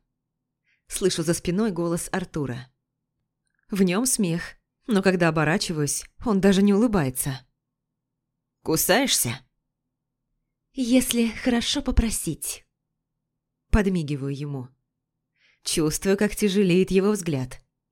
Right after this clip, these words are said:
а потом отворачиваюсь и забегаю в палатку. Он остается снаружи,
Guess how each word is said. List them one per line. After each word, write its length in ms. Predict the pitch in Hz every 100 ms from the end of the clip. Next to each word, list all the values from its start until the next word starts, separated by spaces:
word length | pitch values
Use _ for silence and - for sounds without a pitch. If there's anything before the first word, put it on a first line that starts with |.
| -
а 100 | 190
потом 300 | 180 196 175
отворачиваюсь 800 | 160 147 147 190 175 143 147 -
и 80 | 240
забегаю 500 | 190 180 180 160 156
в 60 | -
палатку. 520 | 165 143 127 123 123 _ _ _ _ _ _ _ _
Он 240 | - 165 240
остается 540 | 254 285 220 226 247
снаружи, 580 | 240 262 202 147 143